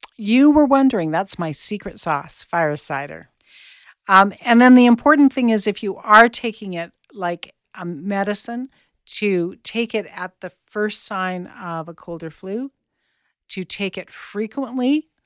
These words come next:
um, like even every two hours. And then once you no longer have any symptoms and you think you're on the mend, take it a couple more days. So take it early, take it often, and then take it after.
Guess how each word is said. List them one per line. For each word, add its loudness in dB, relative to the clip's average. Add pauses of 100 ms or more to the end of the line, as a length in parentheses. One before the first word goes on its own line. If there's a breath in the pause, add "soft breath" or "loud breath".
(280)
um, -2
like -6
even -12
every -12
two -12
hours. -6 (540 soft breath)
And -2
then -2 (260)
once 2
you -4
no 0
longer 4
have -8
any -10
symptoms -10
and -10
you -10
think -12
you're -8
on -4
the -6
mend, -4 (360 loud breath)
take -6
it -4
a -8
couple -12
more -6
days. -16
So -8
take -10
it -10
early, -4
take -12
it -12
often, -4
and -10
then -8
take -14
it -14
after. -16